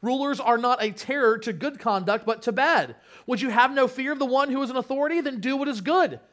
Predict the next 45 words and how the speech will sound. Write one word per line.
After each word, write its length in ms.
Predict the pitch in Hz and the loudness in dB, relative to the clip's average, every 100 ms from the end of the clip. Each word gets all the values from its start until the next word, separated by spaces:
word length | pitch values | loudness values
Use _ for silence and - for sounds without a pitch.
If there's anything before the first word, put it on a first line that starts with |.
| _ _ _ | _ _ _
and 80 | 185 | -4
you 60 | 220 | 0
will 100 | 220 | 2
receive 360 | 208 202 226 | 0 -4 0
his 120 | 208 | 0
approval, 400 | 190 196 269 226 | 0 -4 -4 -2
for 140 | 156 180 | -4 -6
he 180 | - 233 | -6 -2
is 180 | 196 - - 185 | -2 -2 -18 0
God's 380 | 220 220 208 | 2 2 -2
servant 440 | - 247 240 208 - | -2 -2 0 -4 -6
for 300 | - 208 196 | -2 0 0
your 300 | 180 165 165 | 0 -4 -4
good." 420 | 165 262 160 104 _ _ _ _ _ _ _ _ _ _ | -6 -6 -6 -10 _ _ _ _ _ _ _ _ _ _
Now, 120 | - 202 | -4 -2
once 200 | 196 196 | -2 -4
again, 280 | 208 254 | -4 -4
we 100 | 180 | -4
should 160 | 175 214 | -6 -4
not 180 | 190 190 | -4 -4
take 220 | 202 196 | -6 -6
that 100 | 202 | -6
as 120 | 190 | -6
an 80 | 180 | -6
absolute 420 | 170 175 165 190 | -8 -8 -8 -10
statement, 340 | 185 208 220 190 | -6 -6 -6 -6
but 100 | 175 | -4
as 120 | 170 | -4
a 80 | 190 | -6
general 520 | 151 214 277 233 151 | -4 -6 -2 0 0
one. 320 | 113 95 95 _ _ _ _ _ _ _ _ | -2 -14 -20 _ _ _ _ _ _ _ _
If 100 | 151 | -10
we 80 | 147 | -8
take 340 | 151 220 254 214 | -6 -2 0 0
it 280 | 175 - _ _ | -4 -6 _ _
like 260 | 170 170 151 | -2 -2 -2
that, 220 | 147 175 | -4 -4
we 80 | 180 | -6
cannot 240 | 208 185 | -6 -6
help 240 | 165 202 | -4 -4
but 100 | 175 | -6
see 220 | 170 175 160 | -10 -8 -6
that 120 | 160 | -6
it's 140 | 165 | -10
true. 480 | - - 262 226 110 | -10 -10 -2 -2 -2